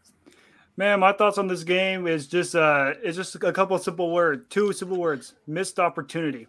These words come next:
Like C J mentioned, this, if, if Philadelphia wanted a slim chance of making the playoffs, they had to win this game. And, you know, they, they just simply blew it. And, you know,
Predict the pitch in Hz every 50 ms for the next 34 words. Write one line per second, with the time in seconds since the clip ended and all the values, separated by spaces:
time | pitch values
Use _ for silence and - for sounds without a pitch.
0 | _ _ _ _ _ _ - 165 156 165 160 - - 180 175 147 175 165 151 156
1 | 156 160 151 - 147 127 123 127 156 185 180 - - - _ 208 185 180 180 -
2 | - - 196 175 - - - 202 208 233 262 254 220 208 202 202 202 - 208 202
3 | 202 190 175 160 160 165 170 175 165 160 151 143 - _ - - - - - 180
4 | 170 165 165 165 165 170 180 185 185 180 - - 180 175 170 165 - 151 156 156
5 | 151 151 147 135 120 _ - 147 143 139 135 127 127 120 - - _ _ _ _
6 | 135 147 147 143 131 - - 139 143 156 165 165 - - 147 139 143 139 135 135
7 | 135 131 123 123 120 139 131 123 120 120 117 113 _ _ _ _ _ _ _ _
8 | _ _ 147 147 147 143 143 143 147 147 147 151 151 160 175 180 165 175 170 175
9 | 180 185 175 165 170 175 185 175 - 185 160 185 165 139 143 160 196 190 135 117
10 | - _ _ _ - 143 139 139 139 135 135 135 135 131 131 127 127 139 135 135
11 | 139 151 156 156 -